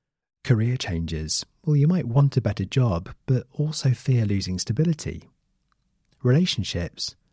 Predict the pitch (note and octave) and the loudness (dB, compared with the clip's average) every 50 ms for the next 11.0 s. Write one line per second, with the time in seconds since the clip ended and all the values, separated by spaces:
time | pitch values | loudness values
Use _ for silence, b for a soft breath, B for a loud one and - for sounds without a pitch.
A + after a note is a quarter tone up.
0 | _ _ _ - - D3+ C#3 - C#3 B2+ - - C#3+ D3 C#3 B2+ C3 - - - | _ _ _ -10 -10 -8 0 0 0 0 2 2 4 4 4 4 2 0 2 2
1 | B2 A#2 A2+ C3 B2+ C3+ D3 D3 D3 C#3 B2+ A2 - A2+ G#2 - A2 A#2+ A2+ A#2 | 2 4 4 4 4 6 6 6 6 6 4 4 2 -4 -4 -2 0 0 2 2
2 | A2 G#2+ G#2 - - A2 G#2 - - - _ _ - G2+ G2+ - - - B2+ A#2+ | 2 0 -2 0 0 -2 -2 -2 -6 -16 _ _ -6 -6 -6 -4 0 2 2 4
3 | A#2+ A#2+ A#2 A#2 A2 F#2+ E2+ E2 E2 - - - - A#2 F#2 F#2 F2 E2 - - | 4 4 4 2 2 0 -2 -4 -6 -6 -8 -4 -2 -2 -2 -2 -4 -4 -4 -4
4 | - G2 F2+ F2 E2+ E2 D2+ E2 - - - - - _ _ _ _ _ _ _ | -2 -2 -2 -2 -4 -6 -6 -8 -8 -8 -8 -10 -12 _ _ _ _ _ _ _
5 | b b b b C#3+ D#3 D#3 - - - - D#2+ D#2+ - - - F2+ F#2+ - - | b b b b 2 2 2 2 -2 -4 -4 -4 -4 -6 -8 -8 -6 -4 -6 -6
6 | - - _ _ _ _ D#3+ D3 C#3 C#3+ D3+ D3 A2 - A2+ - - D3+ - - | -6 -10 _ _ _ _ 0 2 2 4 4 2 2 0 -4 2 2 2 2 4
7 | - - C3+ C#3 D3 - - G#2 D#2+ F2 F2 - - D3 C#3 C#3 C3+ C3 - - | 2 6 6 6 6 6 2 -2 -2 -2 -4 -2 -2 0 2 2 0 0 0 0
8 | D3 C#3+ C#3+ C#3+ C#3+ - C3+ A#2+ A#2 A#2 A#2 A2 G#2+ G#2 F#2 - - G2+ F2+ - | 2 4 4 2 2 2 2 2 2 2 2 2 2 0 -2 -2 -4 -6 -6 -6
9 | - - G2+ G2 - C3+ D3+ D3+ - - E2+ D#2 D2+ - - _ _ _ _ _ | -6 -6 -6 -2 0 0 0 0 0 -4 -4 -4 -6 -10 -16 _ _ _ _ _
10 | _ _ _ _ - G2+ - - E2+ - - A2 A#2 - - - C#2+ D#2 E2+ F#2+ | _ _ _ _ -4 -2 -2 -2 -4 -2 0 0 0 0 -2 -4 -4 -4 -4 -8